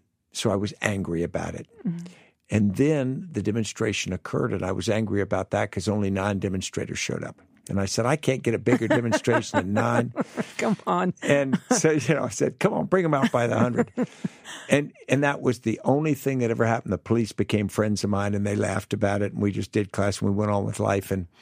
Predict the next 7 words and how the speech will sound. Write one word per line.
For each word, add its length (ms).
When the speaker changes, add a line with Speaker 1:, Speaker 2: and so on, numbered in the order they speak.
Speaker 1:
but, 180
but 160
you 140
go 280
through 300
those 320
things 560